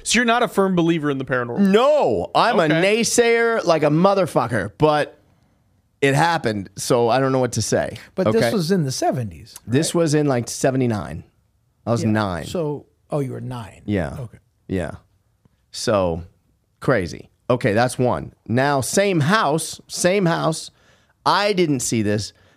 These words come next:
Speaker 2: but, and, and so, you know, my dad might exaggerate here and there.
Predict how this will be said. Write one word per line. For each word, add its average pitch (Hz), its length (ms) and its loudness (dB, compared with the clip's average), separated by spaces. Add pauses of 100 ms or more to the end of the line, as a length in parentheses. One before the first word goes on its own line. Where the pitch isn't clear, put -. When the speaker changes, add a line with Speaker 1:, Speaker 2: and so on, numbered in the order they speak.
(120)
Speaker 2:
but, 135 260 2
and, 143 180 0
and 139 340 0
so, 151 320 0 (320)
you 180 80 2
know, 147 260 0 (460)
my 208 160 2
dad 233 280 2
might 185 200 2
exaggerate 143 680 0
here 127 260 0
and 113 140 -2
there. 101 340 0